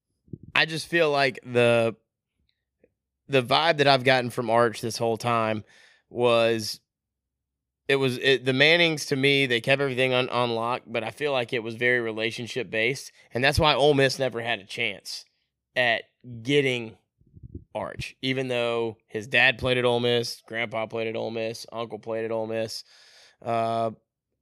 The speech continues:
I think no one has openly said it, but I think as long as Lane Kiffin was the head coach at Ole Miss, the Mannings don't really like the way that he runs things there, and they don't really love the,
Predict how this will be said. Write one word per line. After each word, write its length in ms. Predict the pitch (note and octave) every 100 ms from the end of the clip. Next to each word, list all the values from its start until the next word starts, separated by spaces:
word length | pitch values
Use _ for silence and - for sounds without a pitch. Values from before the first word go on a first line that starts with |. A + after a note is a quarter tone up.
| _
I 100 | -
think 380 | B2 E3 E3+ - _ _ _ _ _ _ _ _ _ _ _ _ _ - _ _ _ _ -
no 200 | D#3+ G3+
one 160 | G#3 E3+
has 120 | C3+
openly 360 | D3 C#3+ B2+
said 260 | A#2 C3+ B2
it, 100 | G2+
but 80 | A#2
I 60 |
think 160 | A#2+ C#3+
as 80 | A#2+
long 220 | C3 B2+
as 100 | A2+
Lane 220 | A#2+ A#2
Kiffin 360 | A2 A#2 A#2 A2+
was 140 | A2
the 80 | A2
head 220 | A2 G#2
coach 400 | A2+ A#2+ A#2 A2 G#2
at 140 | G2 -
Ole 160 | A#2 A2+
Miss, 300 | B2 A2 -
the 100 | A2
Mannings 580 | A2 A#2+ A#2+ A2+ A2 A2+ _ _ _ -
don't 180 | B2+ A2+
really 200 | B2 A#2
like 260 | G#2+ A2
the 100 | A2+
way 220 | A2 A#2 A#2
that 160 | A2
he 140 | A2+ B2+
runs 320 | C#3 F3 C3+
things 340 | C#3 A2+ A2
there, 300 | A#2+ G2 - - - -
and 200 | A2 A2+
they 120 | B2
don't 220 | C3 C#3
really 220 | B2 C#3+ C#3+
love 340 | D3 E3+ D3+
the, 420 | C#3+ C3+ B2+ B2